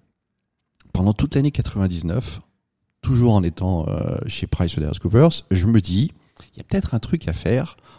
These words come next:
en li-, en trouvant le moyen de faire de l'I P un code barre. Et si on scanne le code barre, on pourrait aller sur la page pour voir la pub. Mais pour y aller, il faudrait que on puisse scanner le code barre avec quelque chose.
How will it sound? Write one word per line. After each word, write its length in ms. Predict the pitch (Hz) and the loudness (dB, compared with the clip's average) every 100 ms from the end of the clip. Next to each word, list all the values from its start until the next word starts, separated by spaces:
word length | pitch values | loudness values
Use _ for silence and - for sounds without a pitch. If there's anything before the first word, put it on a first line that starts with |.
| _ _ _ - | _ _ _ -2
en 80 | |
li-, 360 | 101 101 113 139 | 0 2 0 -4
en 100 | - | -4
trouvant 680 | 90 - - 131 120 98 87 - | 2 2 2 -8 -10 -10 -14 -8
le 120 | 95 | -4
moyen 600 | 101 131 139 131 113 92 | 0 2 2 2 2 0
de 160 | - 85 | -6 -14
faire 320 | - 104 101 | -6 -2 -2
de 140 | 85 82 | -2 -2
l'I 160 | 110 | -2
P 360 | 117 - 95 - _ _ _ _ _ _ _ | -2 -6 -6 -6 _ _ _ _ _ _ _
un 100 | - | -4
code 240 | 180 147 98 | 0 2 2
barre. 460 | 78 - 131 - - _ _ _ | 0 -6 -10 -12 -20 _ _ _
Et 60 | 92 | -10
si 220 | - - | -8 -2
on 100 | 185 | -2
scanne 300 | - - 123 | -2 -4 -2
le 60 | 95 | -2
code 200 | 95 82 | -2 -2
barre, 300 | 92 123 - | -2 -2 -4
on 80 | 92 | -4
pourrait 360 | - 185 208 | -2 -2 -2
aller 340 | 175 143 117 98 _ _ | -2 0 -2 -4 _ _
sur 320 | - - 214 | -8 -4 -2
la 100 | 165 | -2
page 380 | 110 92 131 151 | -2 -2 -2 -4
pour 180 | - 101 | -4 -4
voir 300 | 95 127 120 | 0 0 2
la 80 | 80 | 0
pub. 280 | - 50 - - _ _ _ - | -4 -12 -18 -20 _ _ _ -6
Mais 100 | 101 | -6
pour 220 | - 160 | 0 0
y 60 | 143 | 0
aller, 200 | 131 190 | 0 0
il 80 | |
faudrait 380 | - 107 123 180 | -2 -8 2 2
que 320 | 165 147 160 165 - - | 4 2 2 0 -12 -16
on 80 | 101 | -14
puisse 320 | - - 196 | -2 0 0
scanner 320 | - 117 127 | -2 -2 0
le 40 | 120 | 0
code 220 | - 95 | 0 -2
barre 240 | 113 165 | 0 0
avec 180 | 120 113 | 0 -2
quelque 200 | - 139 | -4 -8
chose. 420 | - 107 98 - | 2 2 2 -4